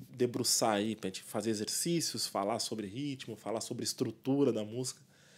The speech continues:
Então a gente veio aqui hoje pra falar sobre a música Flamengo, no ritmo machixe. Vamos nessa? Antes da gente começar a falar sobre a música, né,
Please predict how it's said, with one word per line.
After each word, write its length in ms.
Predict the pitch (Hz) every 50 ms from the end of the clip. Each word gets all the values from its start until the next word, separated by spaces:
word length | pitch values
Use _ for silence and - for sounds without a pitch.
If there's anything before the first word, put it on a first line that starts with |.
| - - - - _ _
Então 200 | - - - 101
a 40 | 107
gente 200 | 110 107 - -
veio 160 | 107 110 113
aqui 200 | 110 110 - -
hoje 160 | 110 104 101 123
pra 160 | - - 107
falar 320 | - - 113 113 117 120 -
sobre 560 | - - - - - - - 135 139 143 - -
a 140 | - 127 117
música 380 | 107 110 117 123 - - -
Flamengo, 600 | 123 - - 135 120 107 107 107 107 104 101 - - - - - - - - - - - -
no 220 | - 113 107 98 98
ritmo 440 | 92 104 113 113 - - 123 120 - -
machixe. 580 | - 117 - - - - 87 - - - - - _ _ _ _ _
Vamos 140 | - 98 110
nessa? 280 | 131 143 143 - - - - _ _ _ - - - - - - -
Antes 200 | - 220 - -
da 120 | - 170
gente 280 | 151 151 147 - - -
começar 600 | - 127 117 110 107 - - 107 104 107 98 - - - _ _ _ _
a 380 | - 101 98 95 92 90 90 90
falar 580 | - - - - 98 104 101 98 95 95 95 90
sobre 500 | - - - - 135 143 135 123 120 107
a 100 | 101 98
música, 580 | 104 120 143 156 156 135 113 110 107 - 113
né, 160 | 110 117 120